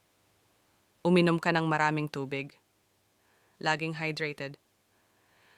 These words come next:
Tubig lang ang kailangan mo." Pero walang nagtuturo sa atin kung paano ito dapat inumin. Itinuturing natin ang tubig na parang tungkulin, isang mabilisang lunas sa uhaw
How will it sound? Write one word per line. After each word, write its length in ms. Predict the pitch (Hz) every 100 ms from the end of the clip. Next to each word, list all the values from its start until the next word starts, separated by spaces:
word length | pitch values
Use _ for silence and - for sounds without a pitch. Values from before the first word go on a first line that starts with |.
| _
Tubig 320 | - 180 175
lang 240 | 160 170 165
ang 100 | 170
kailangan 540 | 170 170 160 156 160 156
mo." 240 | 147 139 _ _ _ _ _ _ _ _ _ _ -
Pero 160 | 185 185
walang 240 | 185 196 208
nagtuturo 560 | 202 190 180 190 180
sa 240 | 170 - 156
atin 240 | 160 151
kung 240 | 151 170
paano 400 | - - 175 170
ito 240 | 165 170 160
dapat 320 | 156 151 151
inumin. 480 | - 151 151 143 139 _ _ _ _ _ _ _ _ -
Itinuturing 640 | 202 190 185 214 214 214
natin 400 | 196 180 180 175
ang 160 | 170 170
tubig 320 | 175 170 175
na 160 | 175
parang 400 | 160 170 165 165
tungkulin, 640 | 160 165 151 156 147 143 143 _ _ _ _ _ _ -
isang 240 | 190 190
mabilisang 560 | 185 165 165 170 - 170
lunas 400 | 160 170 165 -
sa 80 | -
uhaw 480 | 151 139 139 143